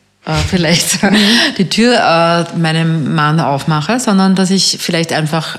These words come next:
Speaker 1: ähm, mit ihm scherze oder ihn anflirte oder ihn vielleicht öfter berühre, wenn ich mit ihm
Speaker 2: Mhm.
Speaker 1: essen gehe. Sowas ist ja auch schon Verführung.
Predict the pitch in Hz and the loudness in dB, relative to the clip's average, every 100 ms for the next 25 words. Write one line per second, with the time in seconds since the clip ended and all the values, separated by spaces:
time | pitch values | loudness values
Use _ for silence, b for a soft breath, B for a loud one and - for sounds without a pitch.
0 | - 151 147 147 147 139 147 147 143 185 | -6 -2 -2 -2 -2 -4 -4 -2 -2 -2
1 | 185 - - 170 175 - 147 147 151 - | -4 -6 -4 -2 -2 -4 -4 -2 -2 -2
2 | 170 180 165 151 151 156 170 135 156 151 | -4 -4 -4 -4 -4 -4 -4 -2 -2 -2
3 | 151 147 147 - 143 - 147 156 151 165 | -2 -4 -4 -6 -8 -6 -4 -4 -2 -2
4 | 165 143 135 147 147 143 170 180 196 208 | 0 -2 -2 -2 -2 -2 0 2 2 2
5 | 156 143 131 135 - B B B B - | -2 -4 -6 -6 -10 B B B B -4
6 | 165 165 190 208 143 - 196 165 147 - | -4 -2 0 0 0 2 0 0 -2 -6
7 | 143 135 131 131 | -6 -4 -4 -6